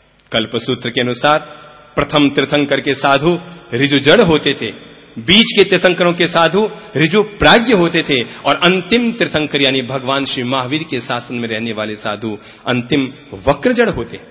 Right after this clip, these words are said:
और उसका उदाहरण देते हुए भगवान ने कल्प सूत्र में कहा है कि एक संत, भगवान ऋषभ देव की परंपरा का एक संत आहार के लिए कहीं जा रहा था, रास्ते में नटनियां नाच कर रही थी,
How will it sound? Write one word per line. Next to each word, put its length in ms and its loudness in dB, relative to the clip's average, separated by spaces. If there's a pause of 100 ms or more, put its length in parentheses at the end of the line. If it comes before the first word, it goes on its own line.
(320)
और 240 6
उसका 240 0
उदाहरण 460 4
देते 280 0
हुए 160 0
भगवान 440 0
ने 140 2
कल्प 500 2
सूत्र 360 -2
में 120 2
कहा 200 2
है 220 0 (260)
कि 220 -4
एक 680 4
संत, 520 0 (880)
भगवान 480 4
ऋषभ 280 4
देव 280 2
की 60 4
परंपरा 480 2
का 120 2
एक 140 4
संत 640 0
आहार 360 6
के 120 -2
लिए 100 4
कहीं 260 0
जा 160 2
रहा 220 2
था, 480 0
रास्ते 340 0
में 140 0
नटनियां 540 -2
नाच 340 0
कर 160 2
रही 180 2
थी, 200 2